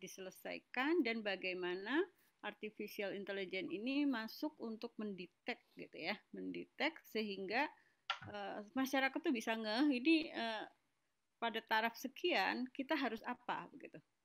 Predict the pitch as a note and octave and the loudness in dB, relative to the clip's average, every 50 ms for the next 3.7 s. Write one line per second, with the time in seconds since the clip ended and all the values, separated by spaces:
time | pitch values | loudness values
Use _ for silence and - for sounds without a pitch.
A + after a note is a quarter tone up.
0 | _ _ _ _ _ _ _ _ - B3+ B3 B3 B3 - C#4 D4 E4 D#4+ D#4 - | _ _ _ _ _ _ _ _ -2 0 0 0 2 2 4 4 4 4 4 4
1 | B3 B3 B3 A#3+ - - B3+ B3+ B3 - B3+ B3 - B3 A#3 - - E4 D#4+ D4 | 4 2 2 0 -2 0 0 0 0 0 -4 -4 -4 -8 -6 0 2 4 4 4
2 | B3+ F#3 G#3+ A3+ A3 G#3+ - G#3 G#3+ F#3+ G#3+ G#3+ G#3+ G#3+ G3+ G3 G3+ - - G3+ | 2 0 -2 -4 -4 -4 -6 -8 -6 -6 -6 -6 -6 -6 -6 -6 -8 -6 -6 -8
3 | G3+ - G3+ G3 - G3 F#3+ - - G3+ F#3+ G3 A3+ | -8 -8 -8 -10 -8 -10 -10 -10 -10 -8 -6 -2 -2